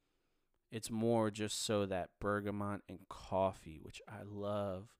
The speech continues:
Um, the first scent that really mixed coffee with, um, a citrus that I smelled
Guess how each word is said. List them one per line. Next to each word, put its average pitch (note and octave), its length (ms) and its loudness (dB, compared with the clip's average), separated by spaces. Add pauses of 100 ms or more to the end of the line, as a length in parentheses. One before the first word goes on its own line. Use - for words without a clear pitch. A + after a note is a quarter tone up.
(680)
Um, G#2 260 -6 (100)
the A2 60 -10
first - 480 -2
scent A#2+ 280 0
that A2 140 0
really A2+ 440 0 (100)
mixed - 600 -4 (960)
coffee G#2 760 0 (760)
with, G#2+ 460 -6
um, G2 600 -8 (360)
a G#2 120 -2
citrus - 600 -2
that - 200 -8
I G#2+ 220 2
smelled F2 480 -4